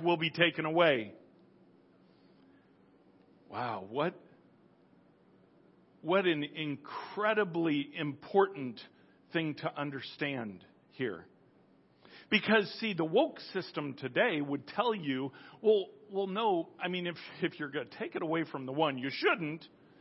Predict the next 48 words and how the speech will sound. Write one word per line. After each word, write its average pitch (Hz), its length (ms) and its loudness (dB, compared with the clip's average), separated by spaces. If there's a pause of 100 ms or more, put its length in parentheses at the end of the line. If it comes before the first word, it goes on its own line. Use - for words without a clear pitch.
(140)
But 196 120 8
if 143 120 0
you're 160 140 0
gonna 214 200 2
take 247 300 4
it 214 80 6
away 196 360 8
from 170 200 2
him, 175 220 6
let's 214 260 6
be 202 260 -2
fair 208 280 8
and, 175 160 2 (340)
and 190 160 8
maybe 202 240 6
give 202 240 8
it - 200 2
to 190 200 6 (100)
somebody 202 440 4
else 196 200 8 (120)
who 185 300 6
only 185 240 4
had 165 420 2
two 190 320 2
or 170 160 6
only 165 220 2
had 160 320 0
five. 160 440 8 (560)
You 165 100 4
know, 156 200 10
why, 170 280 12
why 180 140 6
are 233 100 6
you 208 160 4
giving 196 280 4
it 196 180 -8
to 175 80 2
the 170 60 0
one 185 200 4
who 165 160 0
has 170 240 2
the 170 60 -2
most?" 170 540 0 (1300)
See, 202 200 0
understand 214 680 0
God's 185 420 8 (500)
thought 214 300 10
process 160 520 6